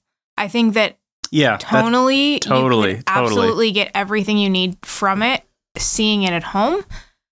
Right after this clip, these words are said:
Speaker 2: Yeah.
Speaker 1: So six dollars, because it was a really good movie. Six or seven dollars. To me, I think this was a solid movie, really good movie. Don't need to see it in theaters.
Speaker 2: I would agree with that.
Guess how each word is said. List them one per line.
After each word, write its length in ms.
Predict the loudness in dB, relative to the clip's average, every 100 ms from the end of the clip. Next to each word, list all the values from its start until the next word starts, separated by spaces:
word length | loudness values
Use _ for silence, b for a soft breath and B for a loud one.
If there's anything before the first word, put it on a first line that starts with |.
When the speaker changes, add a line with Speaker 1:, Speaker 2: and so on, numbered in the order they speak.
| _
Speaker 2:
Yeah. 180 | 0 0
Speaker 1:
So 800 | 2 2 4 4 4 2 0 -4 _ _ _ _ _ -8
six 320 | -4 -2 -2 -4
dollars, 400 | -4 -6 -6 -2
because 220 | 0 2
it 40 |
was 120 | 2 2
a 80 |
really 280 | 2 2 2
good 140 | 2 2
movie. 240 | 0 0
Six 240 | -2 0 0
or 60 |
seven 240 | 0 2 2
dollars. 320 | 2 0 -4 -10 -10
To 120 | -2 0
me, 260 | 2 2 0
I 80 | 0
think 160 | 0
this 160 | 0 0
was 180 | -2 0
a 80 |
solid 420 | 0 2 2 2 2
movie, 540 | 2 2 0 -2 -6 -2
really 280 | 2 2 2
good 140 | 2
movie. 420 | 2 0 0 -4 b _ _ _
Don't 180 | 0 2
need 160 | 0 -2
to 80 | -2
see 140 | -4
it 80 | -6
in 100 | -8
theaters. 460 | -10 -12 -8 -8 -10 _ _ _ _ _ _ _
Speaker 2:
I 120 | 0 2
would 140 | 2
agree 300 | 2 2 2
with 140 | 0
that. 260 | 0 0